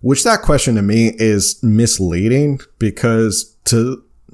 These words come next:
in my mind, asking a question such as that to say, "How many people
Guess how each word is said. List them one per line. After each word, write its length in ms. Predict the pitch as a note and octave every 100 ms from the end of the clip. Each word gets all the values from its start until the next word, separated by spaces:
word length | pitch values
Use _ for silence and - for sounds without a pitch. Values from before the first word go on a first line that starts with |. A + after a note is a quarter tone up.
| - - - -
in 160 | A#2+ A#2+
my 240 | B2+ C#3
mind, 580 | C3+ A#2+ A#2+ C3 B2+ - _ _ _ _ _ _ -
asking 400 | A2+ C3+ - B2
a 40 |
question 580 | - - B2 - B2 G#2
such 360 | - B2 A#2 G#2+
as 200 | F#2 -
that 400 | E2 G2 A2 -
to 120 | F2+
say, 240 | - G2
"How 160 | F2+ G2+
many 220 | A2+ A2
people 500 | - A2+ G#2+ G#2 -